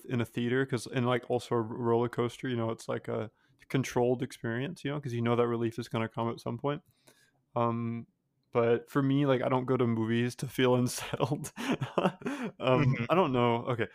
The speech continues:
Speaker 1: that's probably a different conversation. But, but
Speaker 2: Right.
Speaker 1: that being said, you know, I'm someone who doesn't typically, like, like horror or go to every horror movie. Like, I still haven't seen The Quiet Place Two or the recent Conjuring movie.
Speaker 2: Uh-huh.
Speaker 1: Um,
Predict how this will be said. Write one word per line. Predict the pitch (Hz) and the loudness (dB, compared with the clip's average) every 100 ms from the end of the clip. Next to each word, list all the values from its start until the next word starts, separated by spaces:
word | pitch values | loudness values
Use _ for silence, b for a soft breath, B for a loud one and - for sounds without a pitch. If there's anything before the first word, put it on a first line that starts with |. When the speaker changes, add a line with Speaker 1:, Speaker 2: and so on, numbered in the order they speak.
| b - | b -6
Speaker 1:
that's | 190 | 2
probably | 170 127 | 6 6
a | |
different | 117 117 117 | 6 2 -2
conversation. | 113 110 104 120 113 - 113 | -2 -4 -4 -4 -4 -4 -4
But, | 110 151 127 - - | 4 6 6 2 2
but | 160 - | 4 4
Speaker 2:
Right. | |
Speaker 1:
that | 131 | 2
being | 143 127 | 2 -2
said, | - 127 113 | 2 2 2
you | 120 | 0
know, | 117 113 B B - | -2 -2 B B 0
I'm | 151 175 | 0 2
someone | 185 175 | 4 4
who | 139 | 6
doesn't | 135 127 | 4 2
typically, | 117 117 117 120 117 | 0 -2 -2 0 2
like, | 117 - | 0 -2
like | 120 113 113 | 0 0 0
horror | 117 113 110 110 110 | -2 0 0 -2 -4
or | 139 110 | -2 -4
go | 107 117 117 | 2 2 2
to | 120 | 0
every | 117 120 110 | -2 0 0
horror | 110 110 | 2 2
movie. | 117 120 127 135 b b b b - | 2 0 -2 -4 b b b b -4
Like, | 117 | 0
I | 120 | 0
still | - 127 | 2 4
haven't | 117 120 | 4 0
seen | - 113 | -6 -8
The | 110 | 0
Quiet | 120 113 - | 2 2 2
Place | 117 - | -2 -2
Two | - 113 113 | -2 0 2
or | 113 | 2
the | 113 | 2
recent | 113 110 - | 0 -2 -8
Conjuring | - 117 117 120 120 120 | -6 -2 0 0 0 -2
movie. | 117 117 117 117 - _ _ _ _ - | -2 -2 -2 -4 -8 _ _ _ _ 0
Speaker 2:
Uh-huh. | 117 113 117 | 2 4 2
Speaker 1:
Um, | 117 117 | 0 -4